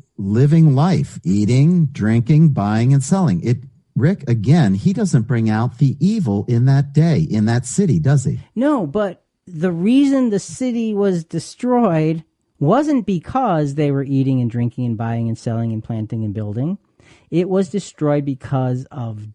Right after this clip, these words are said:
Speaker 2: dark, dark evil. And we know that when we go to Genesis eighteen, verses twenty and twenty-one.
Speaker 1: And the Lord said, "The outcry of Sodom and Gomorrah is indeed great,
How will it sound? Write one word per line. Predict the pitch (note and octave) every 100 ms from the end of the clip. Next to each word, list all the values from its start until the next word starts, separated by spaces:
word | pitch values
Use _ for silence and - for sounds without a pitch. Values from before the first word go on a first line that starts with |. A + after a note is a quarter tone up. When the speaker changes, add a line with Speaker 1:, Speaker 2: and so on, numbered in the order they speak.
| _
Speaker 2:
dark, | - C#3 C#3 - - _ _ _ A#2
dark | A#2 A2 G#2+ - - _ _
evil. | C3+ B2 G2+ - _ _ -
And | B2+
we | C3
know | C3+ A3+
that | A#3+ B2+ D#3+ - _ _
when | C#3 D3
we | D3
go | D3+
to | D3+
Genesis | B2+ D#3 E3+ - E3
eighteen, | D#3+ D3+ - A#3+ A3 D#3+ D#3+ _ _
verses | D#3 - E3
twenty | - D#3+ C#3+ C#3+ C#3
and | C3+
twenty-one. | - B2+ A#2+ A#2 G2 - _ _ _ _ _ - - - - -
Speaker 1:
And | A2 G#2+
the |
Lord | G#2 B2 C#3 C#3+
said, | - C3 G2 C#2 - - _ - -
"The | - A2 -
outcry | D3+ F3+ - - F#2 E2
of | -
Sodom | - - C#3+ D3+
and | B2+
Gomorrah | A2+ G#2+ G#2 A2 A2 A2
is | G#2
indeed | G#2 G2+ G2 F2+ D3+ F#2 D#2+
great, | A2 A2+ D2+